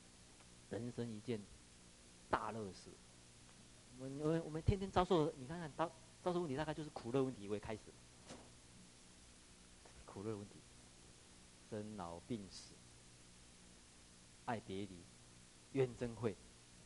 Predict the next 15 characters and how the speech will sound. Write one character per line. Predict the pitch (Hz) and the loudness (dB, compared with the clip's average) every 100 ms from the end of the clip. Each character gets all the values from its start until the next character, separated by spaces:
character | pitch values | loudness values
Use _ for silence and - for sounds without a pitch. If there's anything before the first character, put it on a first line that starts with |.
| - - - - - - | -18 -18 -18 -18 -14 -6
求 | - 127 | 0 2
不 | 127 147 | 2 0
得、 | 113 | 0
五 | 90 - - - - - - - - - - - - | -2 -6 -16 -20 -20 -18 -18 -18 -20 -18 -18 -14 -10
阴 | 117 117 | -10 -6
炽 | |
盛， | 117 95 90 | -8 -8 -12
大 | 147 | -8
概 | 143 | -4
就 | 139 | -4
是 | 110 | -6
这 | 104 | -8
些 | 107 | -10
问 | |
题。 | 95 | -10